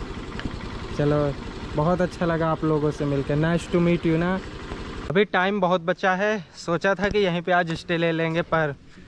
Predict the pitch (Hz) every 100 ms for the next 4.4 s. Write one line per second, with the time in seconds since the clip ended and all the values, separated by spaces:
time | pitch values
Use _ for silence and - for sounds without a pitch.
0 | - - - 139 156 180 175 156 156 180
1 | 180 170 160 151 156 151 175 170 156 -
2 | 147 151 160 160 156 156 151 151 170 175
3 | 165 160 156 151 156 143 143 143 143 135
4 | 131 147 139 139